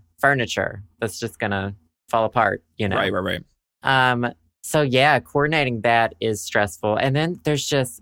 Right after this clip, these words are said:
Speaker 1: possessions. We don't really have a lot of things. There are some things, you know, I wish we would clean out a little bit more, but I've always been someone who doesn't like to own things.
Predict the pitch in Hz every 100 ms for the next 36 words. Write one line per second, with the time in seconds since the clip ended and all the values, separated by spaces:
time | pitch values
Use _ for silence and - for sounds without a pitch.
0 | - 139 107 113 104 - 98 - - -
1 | - _ 180 196 254 508 127 120 131 147
2 | 123 120 110 107 101 101 101 95 - _
3 | _ - 120 98 92 - - - - 180
4 | 202 180 - 165 156 160 135 131 131 -
5 | 135 120 117 113 110 123 - 123 113 -
6 | 120 110 101 101 98 98 95 98 95 98
7 | 98 98 104 - - - 143 - 135 131
8 | 127 104 90 113 107 104 107 - - 113
9 | 110 110 101 104 107 98 95 - 95 98
10 | 95 92 87 92 92 -